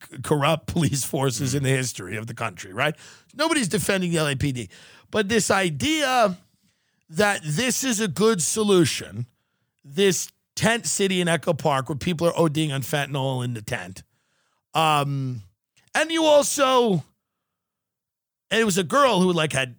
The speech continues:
she was, she had, like, a lot of, uh, acceptances to colleges, and she got up,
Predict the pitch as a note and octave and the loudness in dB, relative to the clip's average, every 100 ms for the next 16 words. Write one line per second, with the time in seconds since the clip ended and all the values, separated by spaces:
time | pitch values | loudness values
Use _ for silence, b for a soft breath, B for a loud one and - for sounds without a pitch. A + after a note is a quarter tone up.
0 | _ - - D3 A#2+ - _ _ _ - | _ -10 -6 -4 -6 -8 _ _ _ -6
1 | D3+ C#3 C3 C3 C#3+ C3+ B2+ B2 A#2 A2 | -4 -2 -4 -2 0 0 -4 -4 -4 -4
2 | G#2 - - - - - - B2+ F#3+ D#3 | -8 -10 -12 -12 -10 -10 -8 -2 0 0
3 | D#3 - C#3+ - D#3+ F#3 F3 D3+ C#3 C3 | -4 -4 -6 -2 2 4 4 0 -2 -4
4 | C#3 B2+ B B B - C3+ C#3+ | -6 -6 B B B -6 -2 -2